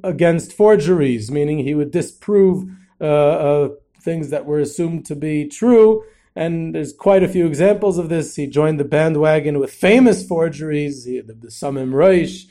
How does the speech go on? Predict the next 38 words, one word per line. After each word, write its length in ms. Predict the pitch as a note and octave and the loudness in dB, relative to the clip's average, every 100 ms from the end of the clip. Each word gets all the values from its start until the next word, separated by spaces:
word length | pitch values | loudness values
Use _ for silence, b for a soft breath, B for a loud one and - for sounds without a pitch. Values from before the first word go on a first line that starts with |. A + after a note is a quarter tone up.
| b b b b | b b b b
and 380 | - C3+ C3+ B2+ | -8 -4 -4 -4
the 100 | B2 | -4
Genizas 680 | A#2+ C#3 D3+ D#3 D3 C#3 - | -2 -2 0 0 -2 -2 -4
Charsoin, 840 | F3 F#3+ F#3+ F#3 F3+ D#3 C#3 A#2+ | 0 2 2 0 -2 0 0 -4
which 140 | A#2 A2+ | -8 -12
is 120 | A2+ | -14
a 80 | A2 | -8
famous 400 | D3+ D3 C3+ - | -6 -4 -6 -10
Geniza 440 | C#3 G3 F#3+ E3+ | -4 -2 0 -2
that 180 | D#3 D3+ | -4 -6
was 140 | C3+ | -10
discovered 540 | - - F3 E3 D#3+ D3+ | -12 -6 -4 -2 -2 -2
during 260 | D3+ C#3+ | -2 0
World 260 | C#3+ D#3 C#3 | 0 -2 -2
War 200 | C#3+ C#3 | -2 0
One, 300 | E3 E3+ E3 b b b | 0 -2 -6 b b b
and 160 | - C#3+ | -8 -4
as 180 | C#3 C#3 | -4 -4
if 280 | E3+ F3 F3+ | -4 -4 -6
it 160 | C#3+ | -6
were 140 | D#3+ D3 | -4 -2
a 140 | C#3+ | -2
Geniza, 640 | C#3+ D#3 F3+ C#3 D#3+ D3 B B | -4 -2 0 0 -2 -4 B B
with 200 | D3+ D3 | -4 -2
writings 460 | D3+ E3 E3+ E3+ D3 | 2 2 2 0 -4
of 120 | C#3+ | -4
the 80 | D3 | -2
Baal 180 | C#3 C#3 | -2 -2
Shem 340 | - F#3+ F#3 | 0 0 0
Tov 160 | F3+ D3+ | -4 -4
and 120 | C#3+ | -4
the 40 | |
Magid 500 | C#3 E3 F3+ D#3 D#3 | -2 0 0 -2 -4
and 160 | D3 D3+ | -4 -4
early 360 | D#3+ E3+ D#3+ | -2 -2 -4
leaders 480 | D3 C#3+ F3+ F3 D3+ | -6 -4 -2 -2 -4
of 140 | D#3 - | -10 -12
Hasidus, 520 | D3+ G#3 A3 F#3+ | -8 -4 0 0